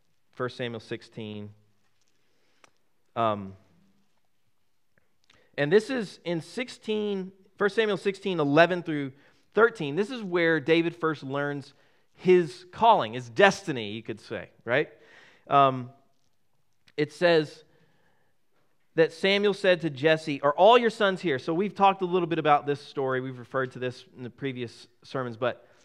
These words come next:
but basically, God has told the prophet Samuel to go and anoint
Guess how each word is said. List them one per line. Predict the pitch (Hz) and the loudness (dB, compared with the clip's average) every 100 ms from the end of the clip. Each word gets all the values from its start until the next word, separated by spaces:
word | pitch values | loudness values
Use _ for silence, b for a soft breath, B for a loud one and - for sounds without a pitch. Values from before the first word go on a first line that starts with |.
| b | b
but | - 147 | -2 4
basically, | 208 233 190 165 151 143 - b b 131 | 6 4 0 0 -2 -2 -8 b b 2
God | 165 202 220 | 6 8 8
has | 208 - | 2 -2
told | - 180 175 | -2 0 0
the | 156 | -2
prophet | 170 170 165 123 | 2 2 2 -6
Samuel | - 165 160 139 120 123 - | -4 -2 -2 -4 -6 -8 -8
to | 147 | -6
go | 131 160 190 160 | 2 4 4 2
and | 151 | -4
anoint | 139 147 160 160 - | -4 -4 -4 -4 -8